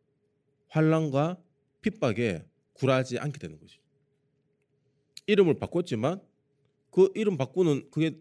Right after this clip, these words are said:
나와 상관이 없어집니다. 좋은 음식을 주지만 안 먹습니다. 왜 그러냐? 나는 하나님을 믿기 때문이에요. 이렇게 영적인 힘이 있을 때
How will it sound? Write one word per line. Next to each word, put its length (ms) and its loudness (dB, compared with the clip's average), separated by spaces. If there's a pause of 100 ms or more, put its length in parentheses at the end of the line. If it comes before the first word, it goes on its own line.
나와 240 2
상관이 300 -4
없어집니다. 440 -14 (1400)
좋은 260 4
음식을 340 2
주지만 540 -4 (640)
안 140 -10
먹습니다. 500 -8 (840)
왜 100 -4
그러냐? 340 -6 (840)
나는 240 2
하나님을 360 0
믿기 200 -12
때문이에요. 440 -20 (1800)
이렇게 220 -2
영적인 380 4
힘이 240 2
있을 180 -4
때 380 -2